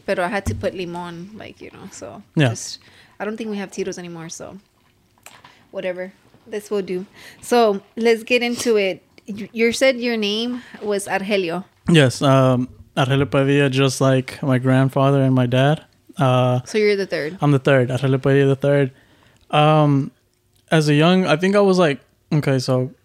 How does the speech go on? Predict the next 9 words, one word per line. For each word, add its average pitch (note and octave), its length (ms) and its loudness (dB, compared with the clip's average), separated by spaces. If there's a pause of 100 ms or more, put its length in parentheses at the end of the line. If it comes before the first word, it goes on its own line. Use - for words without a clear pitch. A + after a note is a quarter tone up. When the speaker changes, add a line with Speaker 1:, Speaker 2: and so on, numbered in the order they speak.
(180)
Speaker 2:
I C3+ 40 -6
think, C3+ 260 -2 (920)
like, - 180 -12 (440)
ten C3+ 220 0
years C#3+ 200 4
old, D#3 300 4
nine D3+ 280 4
years D3 220 2
old. C#3+ 300 4